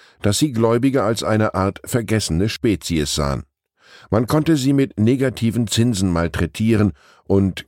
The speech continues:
keine Finanzamnesty meldete sich. So ist es jetzt nicht weiter verwunderlich, dass anlässlich der Zinswende langsam ins Bewusstsein rückt, wie sehr Anleger davon profitieren könnten. Vielleicht schaut man einmal hin, was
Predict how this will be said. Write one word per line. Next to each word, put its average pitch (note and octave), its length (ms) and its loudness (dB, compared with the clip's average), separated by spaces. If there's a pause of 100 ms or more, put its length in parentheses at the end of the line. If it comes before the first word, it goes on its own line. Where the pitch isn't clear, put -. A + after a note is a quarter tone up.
keine A2 380 2
Finanzamnesty F#2 1300 0
meldete D#2 500 0
sich. C2+ 400 -8 (400)
So G2+ 160 0
ist A#2+ 180 -4
es C3 160 -4
jetzt C#3 300 -2
nicht D#3 220 -2
weiter G2+ 260 -2
verwunderlich, F#2+ 680 0 (420)
dass A#2 180 -6
anlässlich C#3 580 0
der A2 160 0
Zinswende A#2+ 680 0
langsam A2+ 480 0
ins F2 200 -4
Bewusstsein G2 640 2
rückt, G#2+ 320 -2 (360)
wie B2+ 240 2
sehr A#2 400 0
Anleger G2+ 500 2
davon G2 380 0
profitieren B2 640 0
könnten. D#2 420 -2 (640)
Vielleicht C#3+ 420 2
schaut B2+ 300 0
man G#2 160 0
einmal F2+ 260 2
hin, B2+ 320 2
was A2 320 -2